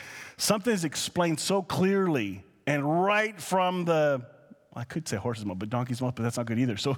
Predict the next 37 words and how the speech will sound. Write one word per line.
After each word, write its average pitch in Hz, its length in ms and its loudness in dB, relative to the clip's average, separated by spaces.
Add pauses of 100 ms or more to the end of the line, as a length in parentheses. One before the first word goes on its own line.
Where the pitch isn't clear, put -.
<laughs> - 100 -6
right 208 160 2
from 202 160 2
Jesus' 196 560 0
<laughs> - 0 -
mouth. 196 800 0 (360)
<laughs> 165 340 0 (1300)
I, 123 140 0 (480)
honestly, 139 420 -2
this 139 160 0
is 131 100 -4 (100)
all 175 260 4
about 160 300 0
the 147 80 -2
foretelling. 135 600 -2 (600)
All 269 340 4
the 311 160 2
eyewitnesses 247 840 2
of 202 160 2
the 185 60 0
miracle 220 600 2
Jesus 185 400 0
performed 139 600 2 (280)
when 147 160 2
he 160 140 2
called 180 340 2
Lazarus 214 680 2
out 190 160 2
of 190 60 -4
the 196 80 0
tomb 156 440 2
and 139 240 0
raised 185 280 0
him 208 80 0
from 214 140 2
the 196 80 2
dead 151 240 2